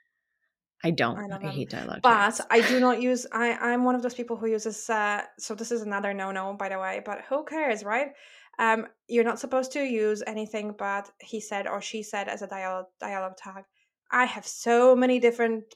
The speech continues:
Speaker 2: uh, <laughs> dialogue tags that it's, it's, it's really terrible, like,
Speaker 1: Really?
Speaker 2: Uh-huh.
Speaker 1: I did not know that.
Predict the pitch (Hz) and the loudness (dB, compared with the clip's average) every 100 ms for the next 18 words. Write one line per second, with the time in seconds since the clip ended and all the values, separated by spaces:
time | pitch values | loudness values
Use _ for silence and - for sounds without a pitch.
0 | - 220 220 262 330 233 349 359 277 339 | -2 2 2 2 2 4 6 8 6 4
1 | - - 247 262 226 226 220 226 233 - | -2 2 2 2 0 0 0 0 -6 -6
2 | 226 - - - 226 220 214 208 208 _ | -6 -6 -12 -6 -4 0 -2 -2 -10 _
3 | _ - 226 196 196 - 233 202 240 277 | _ -2 -2 0 -4 -4 -4 4 8 10
4 | 190 127 127 175 233 226 - 175 175 170 | 8 6 4 2 0 0 8 8 8 4
5 | 151 151 165 160 143 139 | 2 4 2 4 2 2